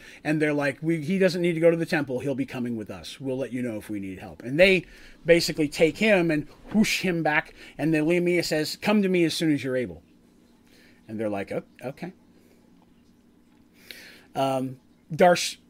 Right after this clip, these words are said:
puts Dorm in charge of getting everything fixed and up, ready to go. Um, several of the leaders of, um,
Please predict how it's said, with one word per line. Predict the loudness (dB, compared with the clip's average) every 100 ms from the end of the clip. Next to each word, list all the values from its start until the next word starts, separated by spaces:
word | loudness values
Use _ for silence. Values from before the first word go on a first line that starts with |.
| _ _ _
puts | -6 0
Dorm | 2 4
in | 2
charge | 0 0 -2
of |
getting | -2 0 0
everything | -2 -4 -6 -6
fixed | -8 -8 -8
and | -8
up, | -6
ready | -6 -6
to | -2
go. | 2 4 2 -2 -20 -20 -20 _
Um, | -6 -4 -4 -6 -6 -12 -6
several | 4 6 6 4
of | 4
the | 0
leaders | 0 2 2 2 0 -4
of, | -2 0 0 -2 -16 _ _ _ _ _ _ _ _
um, | -8 -8 -8 -10 -12